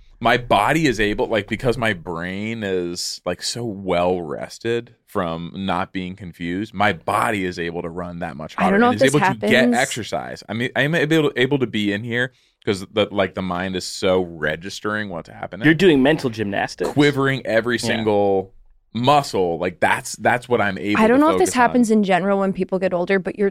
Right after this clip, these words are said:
Speaker 2: talking so much and, like, none of it is making sense. <laughs>
Speaker 1: So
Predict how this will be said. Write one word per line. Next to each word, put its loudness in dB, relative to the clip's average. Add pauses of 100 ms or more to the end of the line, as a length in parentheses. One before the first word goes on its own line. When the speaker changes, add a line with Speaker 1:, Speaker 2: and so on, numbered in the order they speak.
(120)
Speaker 2:
talking 0
so -2
much 2
and, 2
like, 0
none 2
of -6
it -10
is -10
making -8
sense. -8
<laughs> -10 (480)
Speaker 1:
So 2